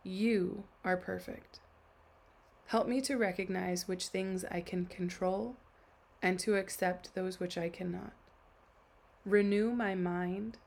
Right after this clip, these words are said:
so I can think about only the things which are good and pure and trustworthy. Help me identify the lies that I'm holding on to so I can release them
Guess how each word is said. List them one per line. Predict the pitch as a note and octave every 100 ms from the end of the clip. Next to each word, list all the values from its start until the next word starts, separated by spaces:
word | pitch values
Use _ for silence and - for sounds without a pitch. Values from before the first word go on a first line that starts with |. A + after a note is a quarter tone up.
| - - - - - _ - -
so | - A#3+
I | G#3+
can | F#3+ G#3+ F#3
think | G3+ G#3
about | G3+ G3 - -
only | G3+ A3 A3+
the | A#3 A#3+
things | A#3+ G3+ F#3 F#3 G3
which | F#3
are | F3+
good | F3+ - G3+ G3+ G3+ G#3+ - - - - -
and | F#3+ F#3
pure | F3+ - G#3 F#3+ F3+ F#3 - - - - _ -
and | F3+
trustworthy. | F3+ - F3 - - - - - - - - - - - - - -
Help | G#3 G#3+
me | A#3 B3
identify | G3+ F3+ F#3 F#3+ G3 G3
the | F#3+
lies | F3+ F3+ F3+ F#3 F#3+ G#3
that | - F#3+
I'm | F3
holding | F3+ F#3+ F#3
on | F3+ F3 F3+
to | G3+ G#3 A3+ - - - - -
so | -
I | G3+
can | G3 G#3 G3
release | F#3 F#3 F#3+ A3 -
them | A#3 A3+ B3